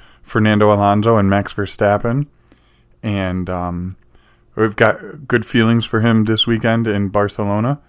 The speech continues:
And, uh, I think Esteban Ocon is going to be sticking around for quite a while. I always fear that we're going to have to be doing some,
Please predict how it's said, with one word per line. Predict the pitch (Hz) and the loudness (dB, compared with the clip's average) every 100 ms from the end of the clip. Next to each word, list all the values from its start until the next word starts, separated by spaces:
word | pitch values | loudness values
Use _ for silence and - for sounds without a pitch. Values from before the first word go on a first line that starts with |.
| _ _ _ _ - _ _ - | _ _ _ _ -20 _ _ -20
And, | - 104 98 95 | -12 -8 -6 -6
uh, | 98 95 95 - | -4 -4 -4 -4
I | 113 | -4
think | 151 127 127 | -4 -4 -6
Esteban | - 127 117 110 | -6 0 0 2
Ocon | 127 139 113 101 101 117 _ - _ _ _ _ | -2 0 0 0 -2 -6 _ -20 _ _ _ _
is | - 104 101 | -6 -6 -2
going | 117 107 | 0 0
to | 104 | -2
be | 104 | -4
sticking | - 131 123 113 | -4 -6 -2 0
around | 117 117 110 | 2 0 0
for | 110 | -4
quite | - 120 110 | -2 2 4
a | 110 | 6
while. | 117 113 95 | 6 6 4
I | 92 | 4
always | 104 110 110 - | 4 4 2 -2
fear | - 127 123 120 | -2 2 2 2
that | 117 | 0
we're | 110 | -2
going | 110 110 | -2 -2
to | 107 | 0
have | 110 - | -2 -4
to | 107 | -6
be | |
doing | 110 113 110 107 | -4 -2 -4 -4
some, | 113 101 98 | -6 -6 -6